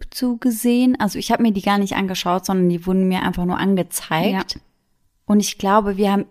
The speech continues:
Speaker 1: irgendwann mal auch darüber gesprochen, was dieses Missing four one one ist und was
Speaker 2: Mhm.
Speaker 1: es damit auf sich hat.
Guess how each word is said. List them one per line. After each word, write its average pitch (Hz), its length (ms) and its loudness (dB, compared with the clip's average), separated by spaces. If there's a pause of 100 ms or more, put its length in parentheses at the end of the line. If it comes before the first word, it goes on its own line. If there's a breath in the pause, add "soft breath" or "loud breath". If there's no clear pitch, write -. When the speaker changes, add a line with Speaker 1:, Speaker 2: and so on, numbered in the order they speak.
Speaker 1:
irgendwann 247 560 6
mal 175 260 2
auch 170 200 -2
darüber 180 360 -2
gesprochen, 165 920 -4
was - 340 -6
dieses 165 440 -4
Missing 175 440 -2
four 170 360 0
one 165 260 2
one 165 420 0
ist - 360 -8
und 165 180 4
was 196 120 6
Speaker 2:
Mhm. 220 80 4
Speaker 1:
es 254 80 2
damit 170 260 -2
auf 175 140 0
sich - 240 -10
hat. - 240 -8